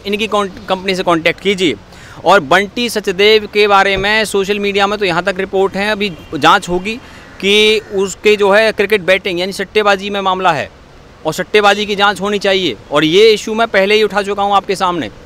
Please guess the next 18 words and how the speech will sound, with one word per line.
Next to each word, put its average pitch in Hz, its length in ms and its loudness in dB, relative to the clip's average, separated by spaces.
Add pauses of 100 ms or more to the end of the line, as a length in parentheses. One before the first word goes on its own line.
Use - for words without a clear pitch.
(300)
और 175 100 4
अब 202 300 2
शेरन 196 320 -2
जी, 226 100 -6
मैं 214 100 2
आपको 208 220 2
एक 190 60 -4
बात 196 160 2
बता 190 200 -2
देना 196 200 -4
चाहता 175 300 -2
हूँ, 214 220 -4 (360)
बंटी 214 340 -2
सचदेव 208 340 0
की 220 100 -8
जो 208 80 0
बहन 180 300 0
है, 180 200 -2